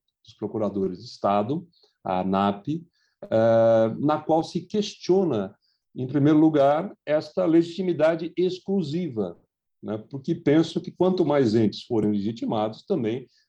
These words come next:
melhor será o combate à improbidade administrativa. E poderia acrescentar até um, um dado numérico, né? Embora entes públicos não tenham se movimentado muito, o fato é que,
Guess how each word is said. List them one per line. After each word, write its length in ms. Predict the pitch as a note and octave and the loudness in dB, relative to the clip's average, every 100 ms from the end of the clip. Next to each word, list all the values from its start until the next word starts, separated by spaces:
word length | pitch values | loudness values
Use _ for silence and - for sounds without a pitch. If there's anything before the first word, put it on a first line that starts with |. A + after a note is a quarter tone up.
| - | -4
melhor 400 | D3+ B2+ A2+ A#2+ | 0 4 2 2
será 260 | - B2 | -2 -2
o 140 | B2+ B2+ | -2 -2
combate 680 | D3 A#2+ G#2 G#2+ - B2 A#2+ | -4 -2 -2 -2 -6 -10 -8
à 120 | - A2+ | -6 -4
improbidade 640 | A#2 A#2+ A#2 G#2+ G#2+ G#2+ | -2 -2 -2 0 0 0
administrativa. 920 | A2 A2+ A#2 A#2 B2+ A#2+ - G#2+ E2+ - _ - - - | -2 -4 -4 -6 -8 -10 -6 -4 -4 -8 _ -20 -20 -8
E 320 | - G#3+ C4 - - _ | 0 2 0 -6 -18 _
poderia 360 | E3 D3 C#3+ F3+ | 2 4 4 4
acrescentar 580 | F3+ F3 G3 F#3 D#3 | 0 -2 -4 -2 -2
até 220 | C3+ A2+ C#3 | -2 -2 -4
um, 560 | F3+ G3+ F3 D#3+ D#3 | -2 -4 -2 -4 -4
um 40 | D3 | -2
dado 380 | C3 D3+ D#3 F3+ | 0 0 -2 -4
numérico, 640 | G#3+ C#3 C3+ G2 - F2+ | 0 2 0 -2 -10 -20
né? 160 | F#2 F#2+ | -16 -10
Embora 520 | G2 A2+ C#3 D3 C3+ - | -2 0 2 0 -4 -12
entes 360 | C3 C3+ - A2 | -6 -4 -6 -10
públicos 460 | - A#2+ G#2+ G#2+ A2 | -8 -6 -4 -4 -4
não 180 | A2+ | -2
tenham 180 | A2+ A2+ | -2 -2
se 160 | G2+ A#2 | -4 -2
movimentado 640 | G#2 G#2 A2 G#2 G#2+ B2 | -2 0 -2 -2 -2 -2
muito, 380 | F3+ A#2+ C3 - _ _ _ _ _ - | -2 -2 -6 -10 _ _ _ _ _ -12
o 100 | C#3+ | -10
fato 640 | - C3 B2+ C3 E3 E3 - | -2 0 0 -2 0 0 0
é 180 | C3+ | -2
que, 580 | C#3 - C3 C3 D3+ D#3+ | -2 -8 -10 -4 -4 -4